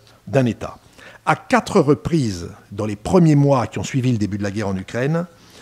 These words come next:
autant au Conseil de sécurité qu'à l'Assemblée générale de l'onu, eh bien, on s'est aperçu, à notre surprise, qu'entre quarante et soixante pays ne votaient pas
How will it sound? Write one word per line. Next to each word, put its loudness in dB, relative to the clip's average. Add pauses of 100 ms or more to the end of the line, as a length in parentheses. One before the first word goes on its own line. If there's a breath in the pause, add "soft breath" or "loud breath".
(160 loud breath)
autant 2
au 4
Conseil 0
de 2
sécurité -4
qu'à -8
l'Assemblée -2
générale -2
de -6
l'onu, -6 (680 loud breath)
eh -2
bien, 4 (120)
on 0
s'est 0
aperçu, -8
à 0
notre -2
surprise, -12 (320)
qu'entre -8
quarante 2
et -10
soixante -2
pays -2 (520 soft breath)
ne 6
votaient 4
pas -2